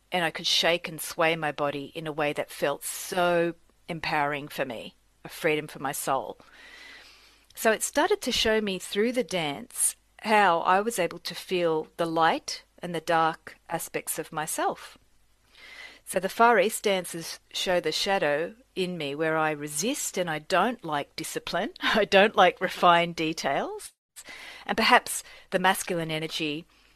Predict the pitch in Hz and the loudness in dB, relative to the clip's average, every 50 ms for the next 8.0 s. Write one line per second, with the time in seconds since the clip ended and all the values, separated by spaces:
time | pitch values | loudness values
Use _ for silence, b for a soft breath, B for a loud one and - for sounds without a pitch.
0 | b b b _ - - 185 170 160 160 - - 175 160 151 151 147 147 147 156 | b b b _ -4 -2 -2 -2 -2 -4 -2 2 4 6 6 6 4 2 0 -4
1 | - - - 175 156 147 151 147 - 170 160 156 160 160 156 151 151 147 151 - | -6 -4 -2 -2 0 0 -2 -6 -8 -10 -8 -4 -2 -2 0 0 -2 -2 -4 -8
2 | _ - _ _ _ _ _ - 190 - - - 196 180 170 165 156 143 - 165 | _ -20 _ _ _ _ _ -6 -4 -4 0 2 4 4 4 2 0 -4 -6 -10
3 | - 170 165 156 143 151 156 147 143 143 151 147 - 151 151 - - - - - | -10 -8 -8 -8 -4 -2 -2 -2 -2 -2 -4 -2 -2 -2 -2 -2 -6 -12 -2 -2
4 | 190 170 - 180 175 160 - - - 175 147 156 165 180 196 - - - - 147 | 0 0 0 -2 -4 -4 -4 -6 -10 -10 -8 -6 -6 -6 -6 -6 -8 -10 -10 -8
5 | - - - - - - 104 98 - _ B B B B B B B B B B | -8 -10 -10 -8 -12 -14 -14 -16 -18 _ B B B B B B B B B B
6 | - 185 175 170 - 190 175 160 151 - - 175 160 - - 156 151 - - 147 | 0 2 2 2 0 -2 -4 -4 -6 -4 -4 -6 -6 -4 -4 -4 -4 -4 -6 -6
7 | 151 165 226 277 330 311 247 202 175 143 139 139 127 - - - - - - - | -2 0 0 0 0 -2 -4 -4 -2 -2 -2 -2 -4 -6 -8 -6 -6 -6 -6 -8